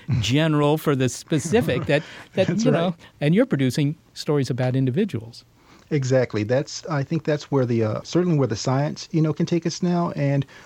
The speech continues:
Speaker 1: we can incorporate that, of course, into larger narratives and larger collective stories. But,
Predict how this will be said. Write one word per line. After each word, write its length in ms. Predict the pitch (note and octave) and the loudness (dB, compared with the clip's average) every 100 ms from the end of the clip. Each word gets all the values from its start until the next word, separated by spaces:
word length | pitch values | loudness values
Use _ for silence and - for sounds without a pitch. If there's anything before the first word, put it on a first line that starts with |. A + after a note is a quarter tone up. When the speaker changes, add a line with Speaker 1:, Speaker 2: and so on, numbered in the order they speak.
| - | -8
Speaker 1:
we 60 | D#3 | -2
can 120 | D#3+ | 0
incorporate 480 | C#3+ - F3+ E3+ D3 | 0 2 0 0 2
that, 160 | C#3 B2 | 2 0
of 120 | - | -2
course, 200 | C3+ A#2 | -2 -2
into 200 | C3 C3+ | -2 0
larger 340 | A#2+ B2 B2 | 2 2 2
narratives 500 | B2+ A#2 A#2 A2+ A2 | 0 0 0 0 -2
and 120 | B2 A#2 | -2 -2
larger 260 | A#2+ A#2 - | -2 -4 -8
collective 320 | - C3+ A#2+ | -2 -2 -2
stories. 320 | - C#3+ B2 A2 | -2 0 0 -2
But, 320 | A#2+ A#2 | -2 -2